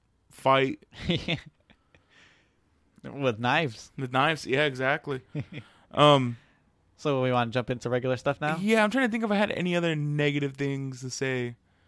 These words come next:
Speaker 1: Um, nah, I just wish it was more available.
Speaker 2: Yeah, exactly.
Speaker 1: I wish it was easier to, to
Speaker 2: To
Speaker 1: watch.
Speaker 2: watch, yeah.
Speaker 1: Uh, but let's, let's get into it.
Speaker 2: Yeah, so art style.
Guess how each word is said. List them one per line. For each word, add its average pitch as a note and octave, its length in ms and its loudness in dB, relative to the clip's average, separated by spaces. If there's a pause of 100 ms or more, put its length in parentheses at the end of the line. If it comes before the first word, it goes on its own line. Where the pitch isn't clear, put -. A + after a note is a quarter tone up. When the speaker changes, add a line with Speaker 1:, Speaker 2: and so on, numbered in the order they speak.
(520)
Speaker 1:
Um, C3 440 -2 (1600)
nah, F3+ 500 -2
I D3 60 2
just D#3+ 180 0
wish D#3 200 2
it F3 60 2
was D#3 180 -2
more D#3+ 200 0
available. D#3 460 0 (500)
Speaker 2:
Yeah, B2+ 280 0
exactly. A#2 580 -6 (120)
Speaker 1:
I - 40 -10
wish D3+ 120 -4
it F3 40 -2
was D3 120 -4
easier D#3+ 360 0
to, C#3 280 -2 (260)
to C3+ 80 -6
Speaker 2:
To B2+ 60 2
Speaker 1:
watch. B2+ 100 4
Speaker 2:
watch, B2 460 4
yeah. A2 260 -4 (760)
Speaker 1:
Uh, B2 400 -6 (760)
but C3+ 100 -6
let's, - 240 -8 (180)
let's A#2+ 140 -12
get C3 140 -4
into D3 200 -10
it. - 60 -14 (100)
Speaker 2:
Yeah, C3+ 220 -6
so A2+ 440 -4
art F#3 200 2
style. G#2 440 -2